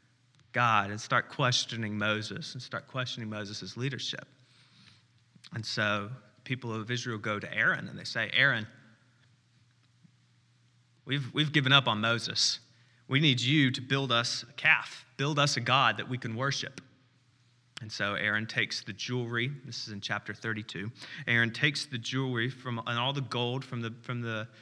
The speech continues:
the people, and he melts it down and builds them a calf that they should worship.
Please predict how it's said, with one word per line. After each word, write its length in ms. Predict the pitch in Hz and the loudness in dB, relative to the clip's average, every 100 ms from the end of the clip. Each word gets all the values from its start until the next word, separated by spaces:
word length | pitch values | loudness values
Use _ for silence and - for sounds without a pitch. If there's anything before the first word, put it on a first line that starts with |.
| - _ | -20 _
the 80 | 120 | -10
people, 400 | - 107 117 113 - - _ _ _ _ _ _ - 110 | -6 -6 -4 -10 -12 -20 _ _ _ _ _ _ -8 -2
and 100 | 117 | 4
he 60 | |
melts 300 | 123 143 143 | 8 6 6
it 100 | 160 | 0
down 280 | 135 135 131 | 4 6 6
and 160 | 120 110 | 2 2
builds 320 | 139 143 117 | 0 0 -2
them 160 | 131 | -2
a 40 | 120 | -2
calf 420 | - 131 110 123 | 0 0 0 -2
that 140 | 123 | -6
they 120 | 117 113 | -4 -4
should 220 | 117 113 | -6 -8
worship. 380 | 101 104 - | -8 -6 -8